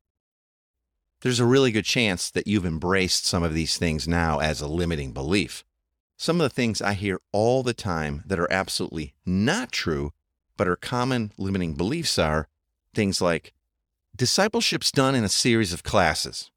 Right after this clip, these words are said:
you know, like one oh one, two oh one, whatever, "and that's the way it's always been done."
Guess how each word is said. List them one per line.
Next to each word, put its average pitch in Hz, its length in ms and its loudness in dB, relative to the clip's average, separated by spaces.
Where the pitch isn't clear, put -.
you 85 140 -6
know, 82 100 -2
like 85 180 -2
one 117 220 4
oh 113 80 2
one, 104 300 0
two 98 260 -2
oh 90 60 2
one, 80 320 0
whatever, 80 440 0
"and 113 220 2
that's 180 260 2
the 156 140 2
way 143 220 6
it's - 180 -2
always 110 300 2
been 160 180 2
done." 214 260 0